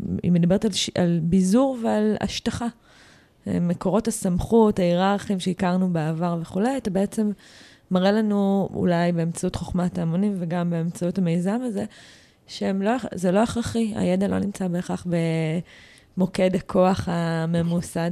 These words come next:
והמסורתי. מהדהדת עוד דבר, מה שאמ-, אמר לך אותו בחור, רגיל וגאוני, נדמה לי שזה מה שאני, אה, זאת הבשורה שאני מנסה להפיץ.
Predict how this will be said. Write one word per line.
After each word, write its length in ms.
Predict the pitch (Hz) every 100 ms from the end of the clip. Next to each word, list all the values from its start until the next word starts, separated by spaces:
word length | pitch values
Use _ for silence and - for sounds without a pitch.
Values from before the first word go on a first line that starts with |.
| 190
והמסורתי. 1080 | 190 170 165 160 160 - 175 160 - 165 240 - - - - - -
מהדהדת 480 | 185 156 165 190 226
עוד 120 | 262 320
דבר, 240 | 226 180 180 -
מה 220 | 170 170
שאמ-, 500 | - 180 175 185 -
אמר 200 | 175 170
לך 160 | 190 180
אותו 280 | 175 190
בחור, 460 | 185 185 233 202 165 -
רגיל 480 | 175 170 170 202 220 208
וגאוני, 760 | 214 175 175 175 196 254 254 - - - - _
נדמה 260 | 185 175 180
לי 80 | 220
שזה 220 | 180 165
מה 80 | 190
שאני, 320 | 170 147 -
אה, 140 | 160
זאת 200 | 160 180
הבשורה 460 | 196 175 - 151 165
שאני 260 | 170 156 151
מנסה 520 | 170 165 - 160 147
להפיץ. 640 | 151 147 - 160 - -